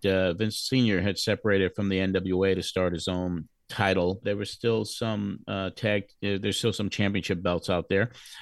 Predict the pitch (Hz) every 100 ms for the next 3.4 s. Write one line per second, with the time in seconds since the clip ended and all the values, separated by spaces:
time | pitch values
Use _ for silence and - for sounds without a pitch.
0 | - 160 170 214 311 262 143 123 120 131
1 | 135 143 147 151 233 214 208 202 151 139
2 | 127 127 165 139 110 98 98 101 131 127
3 | 104 92 90